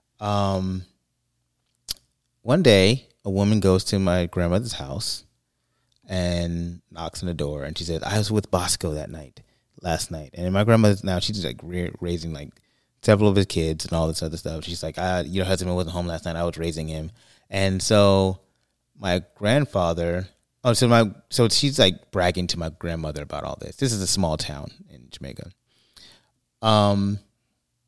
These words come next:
and so, you know, she's just bragging about all that. Then she leaves, and my grandfather comes home later on, and she's, like,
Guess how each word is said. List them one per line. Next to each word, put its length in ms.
and 880
so, 600
you 80
know, 200
she's 240
just 200
bragging 360
about 560
all 200
that. 340
Then 140
she 180
leaves, 800
and 80
my 80
grandfather 440
comes 280
home 440
later 160
on, 260
and 160
she's, 320
like, 420